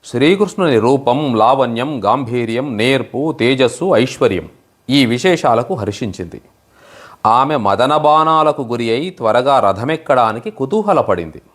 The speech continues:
రుక్మిణీదేవిని పుండరీకాక్షుడు అవలోకించాడు. శత్రురాజ సమూహం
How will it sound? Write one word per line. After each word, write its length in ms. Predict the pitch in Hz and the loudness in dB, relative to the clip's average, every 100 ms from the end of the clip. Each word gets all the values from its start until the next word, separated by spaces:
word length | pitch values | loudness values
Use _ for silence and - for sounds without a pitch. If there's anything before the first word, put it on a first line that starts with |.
| _ - | _ -8
రుక్మిణీదేవిని 840 | 104 113 175 170 156 135 127 117 107 | -6 -4 -4 0 0 2 2 0 -2
పుండరీకాక్షుడు 1080 | - 101 131 139 135 117 104 - 95 95 127 | -4 -2 0 0 0 0 0 -4 -8 -4 -2
అవలోకించాడు. 840 | 90 90 135 135 101 90 80 - - _ _ _ _ - - - | 0 0 -2 -4 -8 -8 -10 -12 -18 _ _ _ _ -20 -20 -4
శత్రురాజ 640 | 139 135 175 165 147 139 135 | 0 0 2 2 4 2 0
సమూహం 540 | 131 123 127 113 117 | -4 -4 -4 -8 -10